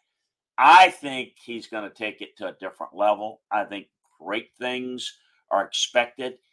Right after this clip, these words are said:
He's got unbelievable commitment, unwavering dedication to the game. And with Eric Bieniemy leading this offense,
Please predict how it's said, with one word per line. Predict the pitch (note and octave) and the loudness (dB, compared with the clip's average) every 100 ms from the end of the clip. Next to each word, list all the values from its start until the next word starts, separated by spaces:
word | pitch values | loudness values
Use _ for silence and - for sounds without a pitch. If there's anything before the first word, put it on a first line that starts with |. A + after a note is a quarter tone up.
| _ _ | _ _
He's | B2 A#2 - | -6 -4 -2
got | G#2 - - - | 0 0 -2 2
unbelievable | C3+ C#3+ A#2+ B2 A#2 B2 G2+ G2+ G2+ G2 - | 2 2 -6 -6 -6 -8 -8 -10 -10 -10 -14
commitment, | F#2 G#2 A#2 A#2+ A#2 - _ _ | -12 -10 -8 -8 -10 -12 _ _
unwavering | C#3+ D3+ D3 A#2 A#2 A#2+ A#2 A2+ A2 G2+ | 4 4 2 -6 -4 -4 -6 -8 -10 -2
dedication | A2 A2 - A2 A2 - G#2 | -2 -2 -6 -6 -6 -8 -14
to | G2+ | -16
the | F2 | -16
game. | - A2 A#2 A#2 A2+ _ _ _ _ _ _ - | -8 -6 -4 -6 -10 _ _ _ _ _ _ -14
And | G2+ G2 F#2+ _ _ - | -12 -12 -16 _ _ -20
with | G2 A#2+ A#2+ | -8 -6 -4
Eric | A#2 A#2+ A#2+ | -2 -2 -2
Bieniemy | A2 A2+ A#2+ A2+ G#2+ | -2 -2 -2 -4 -2
leading | A2 G#2 G#2 | -2 -4 -8
this | G2+ A2 | -8 4
offense, | A2 G#2+ F#2 E2+ - | 4 4 0 -10 -10